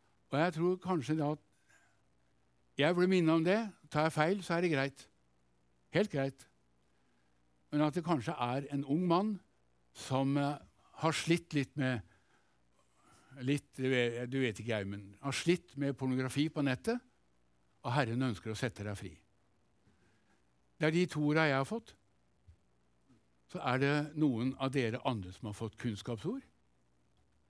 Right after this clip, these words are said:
Da har jeg lyst til å gjøre to ting. Vi skal be for de som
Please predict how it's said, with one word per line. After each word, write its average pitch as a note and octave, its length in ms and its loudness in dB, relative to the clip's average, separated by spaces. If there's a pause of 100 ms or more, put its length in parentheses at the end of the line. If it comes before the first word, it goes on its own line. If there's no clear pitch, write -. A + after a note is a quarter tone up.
(1800)
Da C#3 80 0
har D#3+ 80 4
jeg E3 80 4
lyst D#3 160 -2
til F3+ 60 4
å F3 80 4
gjøre F3+ 160 0
to E3 180 -4
ting. A3+ 240 0
Vi E3 100 -2
skal F3+ 200 -2
be C3 240 0
for G3 160 -2
de E3 140 0 (240)
som D3 280 -2